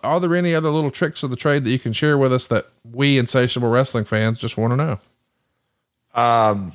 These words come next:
Speaker 2: the forehead wrinkles horizontally.
Speaker 1: Yeah.
Speaker 2: Natural.
Speaker 1: Yes.
Speaker 2: So the guys that do it vertically, I've never really understood that because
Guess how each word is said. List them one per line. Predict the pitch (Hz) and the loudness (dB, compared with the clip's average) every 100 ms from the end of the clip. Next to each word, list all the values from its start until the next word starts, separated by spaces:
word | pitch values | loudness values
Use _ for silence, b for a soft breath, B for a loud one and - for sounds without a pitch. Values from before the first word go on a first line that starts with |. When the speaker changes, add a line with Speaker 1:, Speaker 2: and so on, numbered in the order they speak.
| - _ _ - | -18 _ _ -14
Speaker 2:
the | 113 104 | -10 -6
forehead | - 202 196 160 143 120 117 | 0 2 2 2 2 0 -2
wrinkles | 113 135 131 110 95 90 - - _ | -2 -2 0 -2 -2 -6 -10 -12 _
horizontally. | - 110 95 110 98 80 69 - _ _ | -2 0 0 -2 -2 -6 -16 -20 _ _
Speaker 1:
Yeah. | 123 123 | -2 0
Speaker 2:
Natural. | 120 110 - - _ _ - | -2 -2 -8 -10 _ _ -4
Speaker 1:
Yes. | 127 92 - - _ _ _ _ _ _ | -2 -2 -6 -12 _ _ _ _ _ _
Speaker 2:
So | - 117 | -2 0
the | 107 - - | 0 -4 -4
guys | 127 170 156 131 | 0 2 0 -2
that | 110 | -2
do | 131 | 0
it | 107 | 0
vertically, | 92 110 131 131 139 131 - _ - | 0 0 0 -2 -4 -4 -8 _ -4
I've | 98 92 | -2 -2
never | 101 107 127 147 | -2 0 2 0
really | 131 131 127 117 | 0 2 2 0
understood | 117 - - 78 67 | 0 -4 -6 -6 -8
that | 58 - _ _ _ _ - | -14 -16 _ _ _ _ -12
because | 101 - 156 104 98 - | -8 0 2 2 0 -4